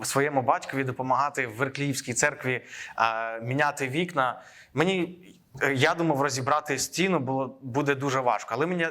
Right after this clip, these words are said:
мені дали топор, там глиняна хата, і кажу: "Просто рубай". І ви знаєте, декілька ударів, і там вже така маленька дирочка. І ми так удар за ударом, одне вікно зняли, друге вікно зняли. І ось так само ті друзі, вони просто взяли, розібрали той дах.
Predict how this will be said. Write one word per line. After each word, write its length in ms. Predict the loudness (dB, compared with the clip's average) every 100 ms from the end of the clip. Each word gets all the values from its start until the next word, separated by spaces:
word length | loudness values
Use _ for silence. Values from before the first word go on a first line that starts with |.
| -4
мені 220 | -4 0
дали 260 | 2 0 -2
топор, 400 | -6 -2 -2 -2
там 160 | -6
глиняна 320 | -4 -2 -2
хата, 380 | 0 0 0 -6 -6 -20 _
і 20 |
кажу: 220 | 0 2
"Просто 340 | 2 0 2 0
рубай". 380 | 2 2 0 -8 _ _ -20 -20 -2 2
І 40 |
ви 60 | 4
знаєте, 260 | 4 4
декілька 400 | 0 2 2 2
ударів, 340 | 2 2 2 0
і 40 |
там 140 | 0
вже 140 | 0 -4
така 200 | -4 -6
маленька 360 | -4 -6 -8
дирочка. 420 | -10 -10 -10 -12 -14 -18 -14 -14 0
І 20 |
ми 120 | 4 4
так 320 | 4 0 -10 -16 -20 -14 0
удар 320 | 4 6 6
за 100 | 2
ударом, 600 | 2 2 2 0 -4 -8 -2
одне 300 | 0 2 0
вікно 300 | 0 -2 -4
зняли, 320 | 0 0 -2
друге 300 | -2 -2 0
вікно 300 | -2 -4 -6
зняли. 420 | -4 -2 0 -2 -6 -14 -6 0
І 40 |
ось 80 | 2
так 160 | 2 2
само 280 | 2 2
ті 140 | -2 0
друзі, 300 | 2 0 -2
вони 180 | -6 0
просто 320 | 0 0 0
взяли, 320 | 2 2 0
розібрали 540 | -2 -2 0 2 0
той 200 | -4 -8
дах. 380 | 2 2 2 -8